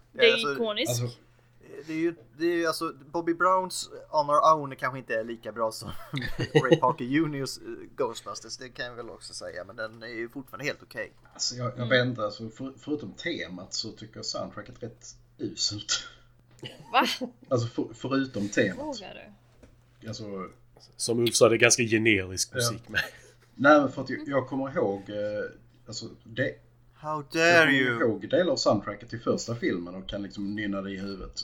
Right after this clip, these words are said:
Speaker 3: Eh, alltså filmmusiken då och inte, inte låtarna som användes. Men jag kommer inte ihåg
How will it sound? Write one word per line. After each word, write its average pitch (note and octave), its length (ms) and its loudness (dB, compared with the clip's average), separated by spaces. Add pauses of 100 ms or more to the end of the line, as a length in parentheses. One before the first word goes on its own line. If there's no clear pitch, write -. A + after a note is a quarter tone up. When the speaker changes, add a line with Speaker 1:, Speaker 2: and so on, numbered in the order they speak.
Speaker 3:
Eh, G#2+ 400 -2
alltså G#2+ 220 -10
filmmusiken G2 1120 -4
då A#2 80 -2
och G2 160 -6
inte, F2 540 -12 (600)
inte F2+ 480 -12 (400)
låtarna G#2+ 560 -6
som A2 140 -8
användes. - 540 -8 (400)
Men G#2 380 -10
jag G2+ 120 -16
kommer A2+ 200 -8
inte G#2 220 -18
ihåg A2+ 300 -6